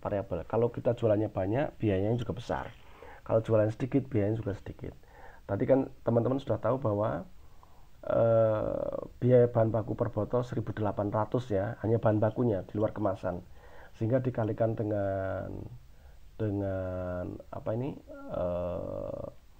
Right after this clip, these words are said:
eh, eh, jumlah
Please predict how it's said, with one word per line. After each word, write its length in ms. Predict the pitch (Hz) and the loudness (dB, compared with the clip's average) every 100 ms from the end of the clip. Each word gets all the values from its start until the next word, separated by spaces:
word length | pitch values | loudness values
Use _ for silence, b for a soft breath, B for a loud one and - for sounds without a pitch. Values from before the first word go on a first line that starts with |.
| b b b b b - - | b b b b b -18 -8
eh, 1120 | - 104 104 98 95 95 98 98 95 98 - - - - - b b b b b b b - - - 269 - | 0 0 2 0 -2 -2 -2 -4 -4 -6 -8 -10 -12 -18 -20 b b b b b b b -18 -20 -14 -6 -2
eh, 500 | 107 104 101 98 98 - - - - - | 0 0 -2 -2 -4 -8 -14 -20 -20 2
jumlah 260 | 160 165 | 8 8